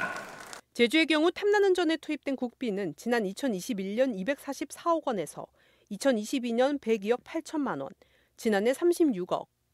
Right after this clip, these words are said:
올해는 십팔억으로 크게 줄었습니다. 이번에도 제주도는 내년 예산의 올해 수준인 십팔억 원의 반영을 요청했지만 받아들여지지 않았습니다.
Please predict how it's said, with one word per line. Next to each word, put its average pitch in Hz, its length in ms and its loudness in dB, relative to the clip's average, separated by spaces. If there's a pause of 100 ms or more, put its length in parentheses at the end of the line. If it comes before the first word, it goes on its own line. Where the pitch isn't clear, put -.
(260)
올해는 285 360 4
십팔억으로 330 640 2
크게 - 280 -6
줄었습니다. 156 720 -10 (840)
이번에도 294 480 6
제주도는 262 580 2
내년 277 320 2
예산의 262 440 2
올해 277 340 0
수준인 202 580 -4
십팔억 330 500 0
원의 277 240 0
반영을 285 460 -2
요청했지만 190 880 -4
받아들여지지 214 680 -4
않았습니다. 151 680 -10